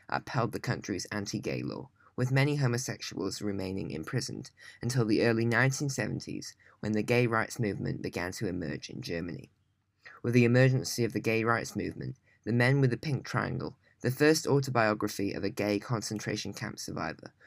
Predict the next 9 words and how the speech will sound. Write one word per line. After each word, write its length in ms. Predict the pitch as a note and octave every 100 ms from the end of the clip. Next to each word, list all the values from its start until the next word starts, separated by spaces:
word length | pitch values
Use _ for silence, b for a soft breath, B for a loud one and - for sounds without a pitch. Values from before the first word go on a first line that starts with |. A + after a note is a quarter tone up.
| B
was 140 | - A#2
published 500 | - F2 D#2 C#2 -
in 160 | G#2
nineteen 400 | F2 E2+ D2 F2+
seventy-two. 680 | E2+ - F#2+ F2+ - - - C3+ _ _ _ _ _ _ _ _ _ _ - -
On 120 | D3+
a 80 | D3
global 400 | D#3+ E3 C#3+ B2
scale, 500 | - E2+ A1+ -